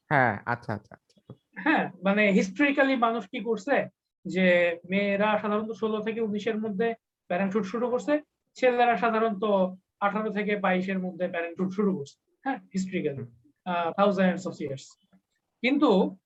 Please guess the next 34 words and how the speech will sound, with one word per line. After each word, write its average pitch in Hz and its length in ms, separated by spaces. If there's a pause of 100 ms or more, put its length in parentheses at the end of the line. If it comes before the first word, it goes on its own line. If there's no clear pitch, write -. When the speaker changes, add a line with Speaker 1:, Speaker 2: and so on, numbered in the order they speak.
Speaker 2:
দেখা 190 200
গেছে 233 260
যে 254 100
গত 214 240 (360)
নগরায়নের 226 640
পর 302 180 (100)
গত 180 160 (140)
সত্তর 190 340
আশি 190 220
বছর 190 280
ধরে 185 180
আমরা 165 200
এটা 160 200
পারতেছি 190 420
না। 139 120 (960)
আমাদের 190 300 (100)
এডুকেশন 226 560
চেইনটা 233 340
এত 208 200
লম্বা 202 300
হইছে 220 300 (560)
যে 175 140 (260)
দেখা 190 220
যাচ্ছে 214 240
যে 254 140 (420)
আমাদের, 202 460 (140)
আমরা 185 240
যে 202 120
সময় 220 200
বায়োলজিক্যালি 240 720
কাবিল 214 360
হইতেছি, 190 420 (600)
আমি 147 160
Speaker 1:
হুম। 202 60